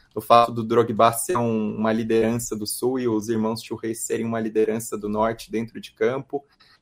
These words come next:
a conso-, a conciliação que aconteceu nesse contexto, e, e um jogo, talvez o jogo mais simbólico da seleção, é, da Costa do Marfim nessa época tenha sido o duelo contra Madagascar pelas eliminatórias da can,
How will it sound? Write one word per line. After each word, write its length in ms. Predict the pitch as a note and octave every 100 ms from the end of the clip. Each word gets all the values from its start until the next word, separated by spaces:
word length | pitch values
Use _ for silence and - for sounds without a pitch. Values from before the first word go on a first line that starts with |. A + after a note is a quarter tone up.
| _
a 100 | G2
conso-, 440 | G#2 A#2+ A#2+ B2+ A#2+
a 480 | G#2+ G#2 G2 F#2+ G2+
conciliação 840 | - A#2 A#2+ B2 A#2+ A#2 - C3 D3
que 100 | D3
aconteceu 640 | - A#2+ A#2 A#2 - A2+
nesse 260 | A2 A2 -
contexto, 800 | - A2 - A2+ C#3+ - - D3 _ _ _
e, 340 | A2 A2+ A2 G#2
e 100 | A#2
um 80 | C3
jogo, 640 | B2+ B2 B2+ G#2+ G2 - _
talvez 280 | - A2 A#2
o 40 | A#2+
jogo 180 | A#2+
mais 200 | A#2+ C3
simbólico 680 | - C#3 A2+ A#2 B2+ A#2+ A#2
da 80 | A2
seleção, 640 | - A2+ G#2+ - A2 G#2+ - - - - -
é, 140 | G2+
da 120 | G2+
Costa 360 | - A2 A2 A2
do 80 | G#2+
Marfim 400 | G#2+ G#2+ A#2 A2
nessa 300 | A2 - G#2+
época 320 | A2+ - C#3
tenha 180 | C#3 C#3
sido 380 | - C3 C#3
o 20 | C3
duelo 340 | A#2+ B2 C3+
contra 400 | - C3+ D3 D3+
Madagascar 840 | C#3+ C3 B2+ A#2+ A#2 - A#2 D#3+ E3
pelas 240 | D3 A#2+
eliminatórias 580 | A#2+ A#2+ A#2 A#2 A#2 A2
da 120 | A2
can, 260 | - A2+